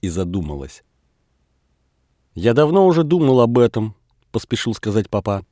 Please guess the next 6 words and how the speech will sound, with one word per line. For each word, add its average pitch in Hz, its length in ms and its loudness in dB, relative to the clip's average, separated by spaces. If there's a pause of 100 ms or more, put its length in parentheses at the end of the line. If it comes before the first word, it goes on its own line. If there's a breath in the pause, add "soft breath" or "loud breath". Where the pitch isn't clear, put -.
(360)
"и 110 80 -8
хотел 175 320 0
посоветоваться 143 720 -2
с - 160 -10
вами, 123 400 0
маман. 92 440 -2